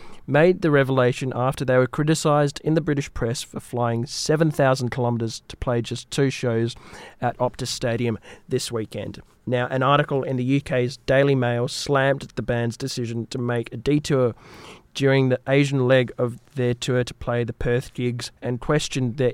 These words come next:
eco-credentials. But the band said,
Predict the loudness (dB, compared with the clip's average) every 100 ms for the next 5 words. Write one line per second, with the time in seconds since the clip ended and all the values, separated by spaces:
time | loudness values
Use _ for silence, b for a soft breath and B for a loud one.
0 | 0 -2 0 -2 0 -2 -2 -2 -2 -6
1 | -8 -10 B B B B B 4 4 4
2 | -4 0 2 4 2 0 -2 -2 -2